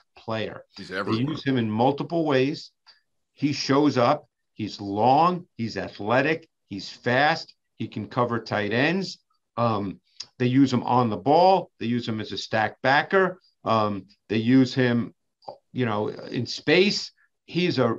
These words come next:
Speaker 1: he's a really, really good player. And I think that that's allowed them to do a lot of things defensively.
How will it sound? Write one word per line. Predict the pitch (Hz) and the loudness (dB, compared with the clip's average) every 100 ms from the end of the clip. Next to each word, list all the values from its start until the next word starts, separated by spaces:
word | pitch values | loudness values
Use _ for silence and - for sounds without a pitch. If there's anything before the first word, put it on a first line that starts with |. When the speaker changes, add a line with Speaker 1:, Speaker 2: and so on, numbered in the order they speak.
| - | -8
Speaker 1:
he's | - 170 123 | -4 -2 -2
a | 107 | -4
really, | 101 123 165 160 151 135 | -2 4 6 6 4 2
really | 113 127 139 131 120 98 - | 4 2 4 4 0 -4 0
good | 127 - | 0 0
player. | - 107 107 95 - _ _ - | -8 -4 -4 -4 -12 _ _ -6
And | 110 | -4
I | 104 | -2
think | 107 143 - | 0 -2 0
that | 104 - | -4 0
that's | 139 127 | 0 0
allowed | 113 110 131 143 147 110 | -2 2 4 4 4 0
them | 104 101 _ _ - | -6 -8 _ _ -6
to | 123 | -4
do | 107 147 | 4 4
a | 123 | 6
lot | 107 127 127 | 4 4 2
of | 123 | -2
things | 123 120 - | -4 -6 -6
defensively. | 104 113 - 104 78 - | -6 -6 -6 -10 -14 -18